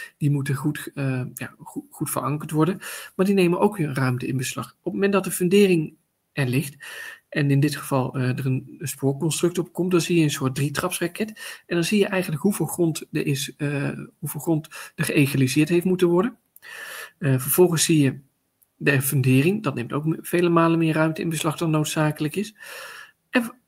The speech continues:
uiteindelijk zien we een, een spoorconstruct. Dus dan zie je hoeveel ruimte je nodig hebt om een spoorconstruct te bouwen. Dit is een doorsnede, dus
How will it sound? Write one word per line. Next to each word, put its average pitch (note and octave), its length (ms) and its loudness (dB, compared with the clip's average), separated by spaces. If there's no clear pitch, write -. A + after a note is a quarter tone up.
uiteindelijk D#3+ 400 2
zien D#3+ 140 2
we C#3 160 2
een, C#3+ 280 -2
een C#3 180 -2
spoorconstruct. C3+ 760 -2
Dus D3+ 160 4
dan D3+ 140 2
zie G3 180 4
je A3 80 6
hoeveel F3+ 320 2
ruimte F3 340 4
je C3+ 80 2
nodig E3+ 360 4
hebt D#3+ 180 -2
om C3+ 340 -4
een D3+ 100 -4
spoorconstruct C#3 640 -4
te D#3 80 -8
bouwen. C3 220 0
Dit C#3 100 0
is C3+ 60 0
een C3 120 2
doorsnede, D3+ 640 2
dus C#3 320 -4